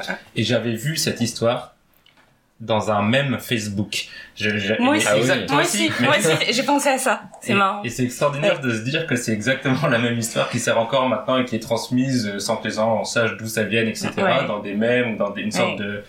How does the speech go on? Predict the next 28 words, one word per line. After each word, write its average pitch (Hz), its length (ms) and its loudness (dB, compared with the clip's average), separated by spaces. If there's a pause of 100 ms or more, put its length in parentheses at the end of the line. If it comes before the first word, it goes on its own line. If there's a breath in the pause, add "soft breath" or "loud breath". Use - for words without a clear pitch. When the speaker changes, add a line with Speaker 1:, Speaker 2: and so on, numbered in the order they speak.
(120 loud breath)
Speaker 1:
Ah, - 80 -2
ah, - 20 0
Speaker 2:
tradition, 127 880 2
euh, 107 120 2
de, 98 540 -4 (100)
pareil, 107 260 0
de, 101 160 0
de, 92 200 -4
de 90 140 -6
l'image 107 420 2
et 107 40 -6
de 95 60 -6
l'illustration 101 640 -2
pour 95 140 -6
faire 95 140 -2
passer - 260 -6
des 90 80 -6
morales. 95 360 0 (440 loud breath)
Et 98 140 -8
j'ai 92 100 -8
trouvé 110 180 -4
ça 131 200 0
assez, 123 280 0
assez 110 280 0
intéressant 107 480 0
dans 95 100 -4
le 92 100 -10
livre. 90 160 -12